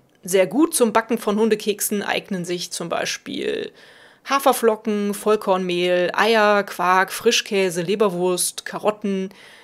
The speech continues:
Äpfel, ja, Bananen oder auch Nassfutter. Ansonsten braucht ihr zum Hundekeks-Plätzchenbacken nicht viel mehr als bei den Menschenkeksen auch.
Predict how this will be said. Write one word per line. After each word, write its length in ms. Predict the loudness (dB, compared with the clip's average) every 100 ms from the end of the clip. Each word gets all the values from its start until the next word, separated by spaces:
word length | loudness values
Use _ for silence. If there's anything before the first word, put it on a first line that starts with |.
| _
Äpfel, 480 | -6 -4 2 4 4
ja, 180 | 2 0
Bananen 560 | 0 2 4 2 0 -2
oder 320 | 2 2 2
auch 160 | -2
Nassfutter. 600 | 0 2 2 -2 -8 -10 -14 _ _ _ _ _ _ _ _ -6
Ansonsten 560 | 0 2 2 -2 -2
braucht 280 | 0 0 0
ihr 120 | -4
zum 240 | -2 -4 -2
Hundekeks-Plätzchenbacken 1400 | -2 -2 -4 -6 -6 -4 -4 -2 -2 0 -2 -2 -8 -8 -14 -10
nicht 260 | -6 -4 -4
viel 220 | -6 -4
mehr 340 | -2 0 0 0
als 240 | -4 -4
bei 160 | -6 -2
den 220 | -2 -4
Menschenkeksen 840 | -6 -6 -6 -6 -8 -6 -6 -4
auch. 300 | -8 -8